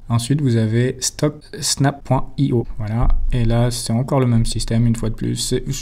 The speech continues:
là, c'est vraiment des sites que j'utilise assez souvent, qui sont vraiment pas mal. C'est, c'est ce que j'ai trouvé de mieux. J'ai fait un peu le tour de tout ce qui était gratuit. Et là, vous êtes vraiment dans,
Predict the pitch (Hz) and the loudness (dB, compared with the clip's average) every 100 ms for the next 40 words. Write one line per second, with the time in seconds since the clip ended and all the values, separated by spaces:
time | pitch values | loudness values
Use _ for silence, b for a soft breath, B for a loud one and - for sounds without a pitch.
0 | - 139 139 117 123 135 135 - - 127 | 4 4 6 2 4 4 4 4 0 -2
1 | 113 117 123 123 139 123 135 131 120 127 | -2 -2 -2 -2 -4 -2 -2 -2 -2 -2
2 | 123 127 - 113 - 117 117 135 143 - | -2 -6 -4 -4 -4 -4 -2 -2 -2 -2
3 | 120 117 120 120 - 110 113 123 117 120 | 0 2 0 -2 -6 -6 -6 -8 -4 -2
4 | 120 120 123 120 120 131 117 120 127 135 | -2 -2 -2 0 2 2 0 0 -2 0
5 | 120 120 135 120 110 127 - 120 120 117 | -2 -2 -2 -2 -4 -6 -4 -2 0 0
6 | 117 - 147 - - 117 135 120 113 113 | -2 0 0 0 -2 2 2 2 0 -2
7 | 113 113 113 123 135 117 107 | -4 -2 0 0 0 0 -2